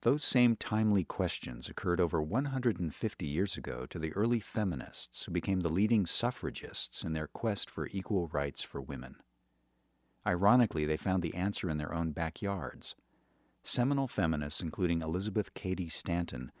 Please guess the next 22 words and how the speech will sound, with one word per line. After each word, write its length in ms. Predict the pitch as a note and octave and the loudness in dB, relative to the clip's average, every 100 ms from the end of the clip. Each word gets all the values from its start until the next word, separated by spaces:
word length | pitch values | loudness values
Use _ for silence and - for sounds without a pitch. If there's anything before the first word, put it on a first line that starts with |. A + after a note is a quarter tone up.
| - | -8
Matilda 460 | F#2 - A2 G#2+ G2 | -6 -2 0 2 0
Joslyn 640 | F2 E2+ E2 D#2+ D2+ C#2+ | 2 2 2 0 -2 0
Gage, 520 | E2+ E2 C#2 C2 - - | 0 2 0 -4 -10 -6
and 120 | E2 | -4
Lucretia 440 | E2 - G#2+ - | -2 0 0 2
Mott, 440 | C#2+ E2+ G2+ A#1+ - _ _ - | -2 0 0 -2 -8 _ _ -2
lived 240 | G#2 A2+ A2+ | 2 2 2
in 100 | F2+ | 0
upstate 500 | A2 - - G#2 G2 | -2 -4 0 0 2
New 100 | G2 | -2
York, 520 | F2 D#2+ A#1 - - - | 0 0 -2 -8 -20 -6
where 120 | E2+ | -2
they 120 | D#2+ | 0
formed 400 | D#2 - F#2+ F2+ | 0 2 2 2
friendships 680 | - - B2+ A#2+ - - - | -2 0 2 0 -4 -6 -6
with 120 | G#2+ | -4
their 100 | F#2 | -2
Native 320 | E2 E2 D#2+ F2 | 2 2 2 0
American 560 | E2 C#2+ C#2+ - D#2 | 0 0 -2 -2 -2
neighbors, 500 | D#2 D2+ - - - - _ _ _ | -2 -4 -6 -10 -12 -14 _ _ _
the 80 | - | -4
Haudenosaunee, 1000 | F#2 F#2+ F#2+ G2 F#2 - F2 C#2 A#1+ - | 0 0 2 2 0 -2 -2 -4 -8 -16